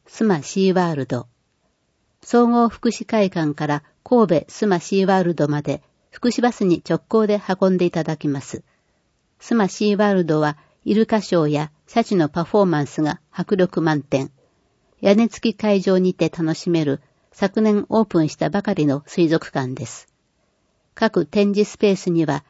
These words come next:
休憩できるベンチが設置されていて、ゆっくりと海の生き物たちを観察できます。シャチを眺めながら食事を楽しめるレストランもあり、ボラレンの会員同士、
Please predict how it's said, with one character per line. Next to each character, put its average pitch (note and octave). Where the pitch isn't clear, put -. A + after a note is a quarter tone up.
休 A3+
憩 G#3+
で F#3+
き G3+
る E3+
ベ A3
ン G#3
チ D#3
が D3
設 -
置 E3
さ E3+
れ D#3+
て D#3+
い D#3
て、 D3
ゆ G#3
っ G3+
く -
り G#3+
と D#3
海 A3+
の F3
生 F#3
き G#3+
物 G3+
た D3
ち -
を D3
観 F#3
察 E3
で D3+
き E3
ま C#3
す。 -
シ -
ャ A#3
チ G3+
を F3
眺 F3+
め G3
な G3
が F3
ら D3+
食 G3+
事 A3
を G#3+
楽 G#3
し -
め G3+
る E3
レ F#3
ス -
ト E3+
ラ D#3
ン C#3+
も C#3+
あ D3+
り、 C#3+
ボ F#3+
ラ G#3+
レ F#3
ン D#3
の D3
会 F#3
員 F#3
同 E3
士、 -